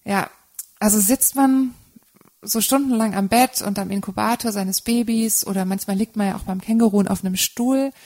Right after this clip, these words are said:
dann bekommt man als Eltern, wenn man seine Aufmerksamkeit auch mal von sich selbst weglenkt, ganz schön viel mit. Man sieht den Stress und die Angespanntheit, man erkennt auch Spannungen oder irgendwelche zwischenmenschlichen Misstöne,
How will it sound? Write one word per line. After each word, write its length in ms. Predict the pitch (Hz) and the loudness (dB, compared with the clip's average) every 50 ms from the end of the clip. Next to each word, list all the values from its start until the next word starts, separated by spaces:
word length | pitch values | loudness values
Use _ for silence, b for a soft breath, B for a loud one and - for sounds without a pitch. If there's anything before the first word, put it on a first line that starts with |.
| B B B B B B _ | B B B B B B _
dann 200 | - 208 208 208 | -2 0 2 2
bekommt 440 | 190 202 - - 226 233 254 269 254 | 0 0 -2 -4 -4 -2 -2 -2 -2
man 200 | 254 240 220 202 | -2 -2 -2 -2
als 160 | 202 190 - | -4 -6 -6
Eltern, 840 | - - 190 202 220 240 240 - - 269 269 262 269 269 269 262 233 _ _ | -6 -4 -2 0 0 0 -2 -4 -6 -6 -6 -6 -6 -6 -8 -8 -12 _ _
wenn 240 | - 185 190 190 196 | -6 -2 0 2 2
man 140 | 202 196 190 | 2 2 2
seine 260 | 185 180 180 - 190 | 0 -2 0 0 0
Aufmerksamkeit 720 | 240 - - 226 214 - - 214 202 190 - 196 202 - - | 0 0 0 -2 -2 0 0 0 -2 -2 -2 -4 -4 -4 -4
auch 140 | - - | -6 -4
mal 160 | 202 190 185 185 | -2 -2 -2 -2
von 180 | - 202 190 185 | -4 -4 -4 -4
sich 200 | 196 190 180 - | -4 -2 -2 -2
selbst 400 | - 196 190 190 - - - 190 | -2 -2 -2 -2 -2 -2 0 -2
weglenkt, 640 | 202 220 - - 240 247 247 262 262 262 - b b b b b b b b b b _ | -2 -2 -2 -4 -2 -2 -2 -2 -4 -6 -8 b b b b b b b b b b _
ganz 200 | - 208 208 - | -2 0 0 2
schön 120 | - 214 190 | 2 2 2
viel 220 | - - 196 190 | 2 2 2 2
mit. 280 | 180 180 175 - - - - _ _ _ _ _ _ _ _ _ _ _ _ _ _ _ _ - - - | 2 0 -2 -4 -8 -16 -18 _ _ _ _ _ _ _ _ _ _ _ _ _ _ _ _ -20 -12 -6
Man 120 | 196 180 | -4 -2
sieht 140 | 175 185 180 | -2 -2 -2
den 120 | 190 190 | -2 -2
Stress 460 | 196 - - 262 254 247 240 - - - | -2 0 2 4 4 6 6 4 2 2
und 120 | 202 196 | 0 0
die 120 | 202 208 | 0 0
Angespanntheit, 1000 | - 226 233 226 220 - - - 190 196 - - 196 185 185 185 190 - - B B B B B B B B B B | 4 6 6 6 6 6 4 0 -2 -2 -2 -2 -2 0 0 0 0 -2 -4 B B B B B B B B B B
man 180 | - 196 190 185 | -2 -2 0 0
erkennt 460 | 175 180 - - 214 208 196 - - | -2 -2 0 2 2 2 2 0 -2
auch 300 | 175 170 - - - - | -6 -6 -6 -8 -10 -8
Spannungen 640 | - - - 214 226 233 233 226 220 226 220 214 196 | -4 -2 2 4 6 8 10 10 10 10 10 8 6
oder 260 | 196 190 190 185 - | 4 4 4 2 2
irgendwelche 360 | - 196 202 202 190 202 196 | 2 4 4 4 4 2 0
zwischenmenschlichen 800 | - - 226 - - 220 208 202 196 196 - - 202 - - 202 | -2 -2 0 2 4 4 4 4 4 4 2 -2 -4 0 2 4
Misstöne, 680 | 202 240 233 - - - - 226 220 220 220 214 220 | 6 6 6 4 2 2 4 6 6 6 6 6 4